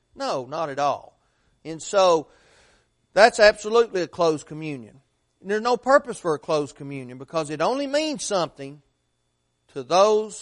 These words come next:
for who it is intended, right? Any comments, questions? Yes. I studied with him and he was baptized.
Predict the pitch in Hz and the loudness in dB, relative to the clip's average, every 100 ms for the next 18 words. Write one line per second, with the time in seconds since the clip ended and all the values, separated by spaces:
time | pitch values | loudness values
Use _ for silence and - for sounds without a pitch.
0 | - 139 127 123 185 185 175 139 135 120 | -16 -14 -12 -6 -4 -4 -4 -8 -14 -20
1 | - 180 147 104 _ _ _ _ _ 127 | -18 -14 -14 -16 _ _ _ _ _ -10
2 | 139 135 _ _ _ _ _ _ - 208 | -10 -10 _ _ _ _ _ _ -12 -10
3 | 170 196 156 - _ 170 151 120 _ _ | -4 -4 -4 -16 _ -10 -10 -14 _ _
4 | _ _ _ _ _ _ _ _ _ _ | _ _ _ _ _ _ _ _ _ _
5 | _ _ 220 156 - - _ _ _ _ | _ _ -10 -10 -12 -16 _ _ _ _
6 | _ _ _ _ 226 233 226 214 _ _ | _ _ _ _ _ _ _ _ _ _
7 | _ _ _ _ _ _ _ _ 135 151 | _ _ _ _ _ _ _ _ -2 0
8 | 147 - 220 240 233 196 185 220 226 196 | -2 -4 -4 -4 -6 -8 -8 -8 -10 -10
9 | 165 185 175 170 135 135 120 _ 110 _ | -12 -14 -6 -6 -6 -12 -14 _ -20 _
10 | - | -20